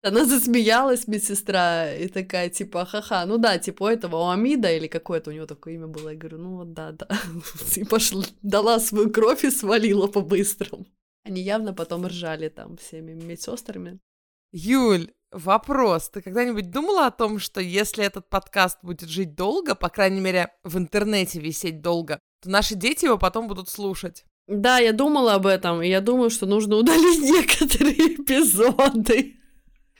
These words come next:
Speaker 1: <laughs>
Speaker 2: При том, что мужья-то слушать не могут,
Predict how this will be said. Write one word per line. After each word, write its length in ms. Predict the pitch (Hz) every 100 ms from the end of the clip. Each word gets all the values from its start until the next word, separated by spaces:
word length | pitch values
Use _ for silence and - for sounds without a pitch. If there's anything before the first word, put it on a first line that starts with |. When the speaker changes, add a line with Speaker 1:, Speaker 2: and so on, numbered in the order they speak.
| -
Speaker 1:
<laughs> 60 | 233 220 - - _ _ 240 - _ -
Speaker 2:
При 1700 | 294 285 269 262 247 247 226 247 247 247 226 226 - 294 320 - 285
том, 180 | 302 294
что 160 | -
мужья-то 520 | 254 269 233 294 262
слушать 400 | 240 233 240 202
не 100 | 220
могут, 440 | 220 302 480 262